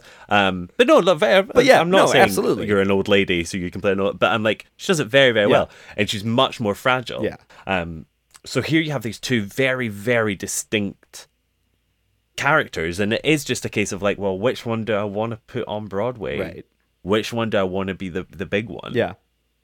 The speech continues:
Speaker 1: Um, and so he was obviously like, "Well, to be honest, I feel like this is actually the one that's nailing it,
Speaker 2: Yeah.
Speaker 1: as opposed to Patty." Um,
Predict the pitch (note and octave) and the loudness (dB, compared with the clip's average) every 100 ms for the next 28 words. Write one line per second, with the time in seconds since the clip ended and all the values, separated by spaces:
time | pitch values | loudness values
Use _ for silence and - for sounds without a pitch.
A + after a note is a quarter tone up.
0 | - F2 E2+ E2 D#2 G2 F#2+ G#2 F#2 F#2 | -4 -2 -2 -4 -8 -8 -6 -4 -2 -2
1 | F2+ F#2 E2+ - E2+ E2+ F2+ F#2 - G#2 | -2 -2 -4 -6 -4 -4 -4 -6 -6 -4
2 | G2 G#2 D#2 F2 - - E2+ - F#2 E2 | -2 -2 -4 -6 -10 -8 -8 -8 -8 -8
3 | C#2 F2 E2+ E2+ F2 - - F2 E2+ F2 | -4 -6 -6 -8 -6 -6 -6 -8 -6 -8
4 | E2+ E2 F#2+ F2+ G#2 A2+ A#2+ F#2+ E2 - | -8 -10 -6 -6 -4 -4 -4 -4 -6 -16
5 | _ _ _ _ - F#2 F#2 - F#2 E2+ | _ _ _ _ -6 -4 -4 -6 -8 -8
6 | - F2+ F2+ - C2+ B1+ D#2 E2 _ _ | -12 -8 -8 -8 -8 -8 -10 -14 _ _
7 | _ _ _ F2+ F2 D#2+ D#2+ D#2 | _ _ _ -4 -2 -4 -8 -12